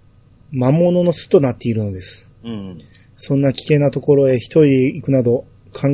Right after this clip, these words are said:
Speaker 1: えもしませんでしたが、光る果実によって力を得たというのであれば、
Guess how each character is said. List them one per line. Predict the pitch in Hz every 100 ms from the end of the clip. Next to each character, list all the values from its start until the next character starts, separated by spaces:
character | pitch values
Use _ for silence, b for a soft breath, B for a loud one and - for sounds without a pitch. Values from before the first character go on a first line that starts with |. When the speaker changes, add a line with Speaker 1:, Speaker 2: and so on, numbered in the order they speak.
| 139 143
Speaker 1:
え | 139
も |
し | 127 143
ま | 123
せ | 139
ん |
で | 120
し | -
た | 123
が、 | 120 135 - _ - b b b b
光 | - - - 175
る | 156
果 | - 151
実 | 147 147
に | 135
よ | 131
っ |
て | - 139 127 120 -
力 | - - 160 156
を | 143 - -
得 | 165
た | 147
と | 135
い | 135
う |
の | 127
で | 117
あ | 113
れ | 107
ば、 | 110